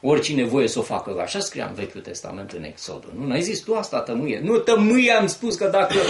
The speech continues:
<coughs> înțelegeți că este mirosul parfumat al meritelor lui Hristos, este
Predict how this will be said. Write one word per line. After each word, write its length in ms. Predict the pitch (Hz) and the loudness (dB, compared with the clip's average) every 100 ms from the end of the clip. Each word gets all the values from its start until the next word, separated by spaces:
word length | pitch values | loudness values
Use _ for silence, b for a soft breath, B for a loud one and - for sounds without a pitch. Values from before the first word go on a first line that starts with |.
| - | 0
<coughs> 160 | 170 - | -2 0
înțelegeți 680 | 190 165 185 214 196 196 | 2 4 4 4 6 4
că 140 | 196 180 | 4 4
este 360 | 175 190 180 185 | 6 4 2 2
mirosul 480 | 160 180 196 196 | 2 4 2 2
parfumat 720 | 170 190 147 - 156 180 190 147 | 2 2 2 0 0 2 2 2
al 140 | 156 | 2
meritelor 580 | 165 208 196 196 185 175 | 4 4 4 4 4 6
lui 180 | 170 170 | 6 4
Hristos, 680 | 156 151 - 214 202 - - b b b b b b _ _ _ _ _ _ _ | 0 0 0 2 0 -2 -12 b b b b b b _ _ _ _ _ _ _
este 520 | - 190 202 - - | 2 2 4 4 2